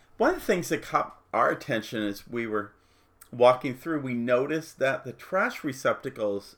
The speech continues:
in the Disney parks have all been propped open.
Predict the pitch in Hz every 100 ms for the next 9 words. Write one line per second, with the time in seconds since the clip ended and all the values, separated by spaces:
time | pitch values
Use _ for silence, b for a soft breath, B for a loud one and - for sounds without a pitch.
0 | _ 131 117 107 104 120 120 107 - -
1 | 135 120 - - 123 113 123 143 - 131
2 | 120 117 - _ - 139 127 131 - 120
3 | 120 87 76